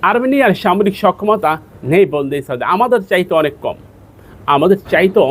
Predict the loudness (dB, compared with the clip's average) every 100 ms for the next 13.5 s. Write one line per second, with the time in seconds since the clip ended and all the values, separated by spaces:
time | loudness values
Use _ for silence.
0 | 4 2 0 -6 -10 -10 -20 -20 -20 -20
1 | -20 -16 -4 -2 0 0 -2 -8 -20 -20
2 | -20 -10 0 2 2 2 2 4 4 2
3 | -2 -4 -6 -6 -6 -6 -6 -6 -2 0
4 | -2 -2 0 0 -2 -2 0 2 2 0
5 | -2 -4 -6 -6 -4 -4 -6 -2 0 0
6 | -4 -4 -4 -6 -16 -20 -20 -12 -6 -2
7 | 0 0 0 -2 0 0 0 -6 -12 -6
8 | -2 0 2 2 0 -4 -2 -2 -4 -2
9 | -2 -2 -10 -12 0 2 2 -4 -4 -4
10 | -4 -4 -4 -6 -12 -20 -20 -20 -20 -20
11 | -20 -14 0 2 2 0 0 0 0 2
12 | 2 0 -2 -2 -4 -6 -14 -10 -4 0
13 | -2 -4 -10 -12